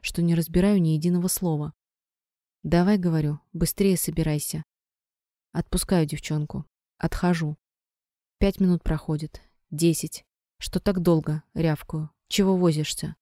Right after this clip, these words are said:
«Потому что ты мешаешь», — бросает хмуро и резко переводит взгляд на меня. Пакует шмотки в сумку. И на меня смотрит.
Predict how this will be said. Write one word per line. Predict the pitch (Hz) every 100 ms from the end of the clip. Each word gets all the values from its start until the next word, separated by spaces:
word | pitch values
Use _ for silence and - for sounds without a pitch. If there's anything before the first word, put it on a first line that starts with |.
| _ _ _ -
«Потому | 196 202
что | 202 214
ты | -
мешаешь», — | 214 226 - 151 143 - - _ -
бросает | 170 165 - 160 -
хмуро | - 214 220 -
и | 160
резко | 160 - -
переводит | 160 156 156 151
взгляд | 156 156 151
на | 170
меня. | 165 165 151 147 _ _ _ _ _ _
Пакует | - 160 196 214
шмотки | - 170 156 -
в | -
сумку. | - 160 147 147 - _ _ _
И | 170
на | 170
меня | 185 180 151
смотрит. | - 151 - 147 -